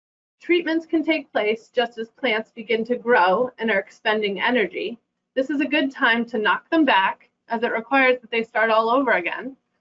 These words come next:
Treatment can also occur just before the plants are ready for seed viability and dispersal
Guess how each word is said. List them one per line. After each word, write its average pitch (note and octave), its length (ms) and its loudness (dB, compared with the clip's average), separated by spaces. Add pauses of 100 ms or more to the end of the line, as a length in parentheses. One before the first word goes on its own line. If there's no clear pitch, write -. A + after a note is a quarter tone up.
(580)
Treatment C#4+ 440 -2
can C4+ 80 0
also D#4 300 2
occur D4+ 320 2
just C4 260 0
before C4 300 0
the A#3 80 -4
plants B3+ 360 -2
are A#3 120 -2
ready A#3 340 -2
for A3 100 -2
seed A#3+ 360 -6
viability G#3+ 720 0
and G3+ 100 -2
dispersal G3 760 -2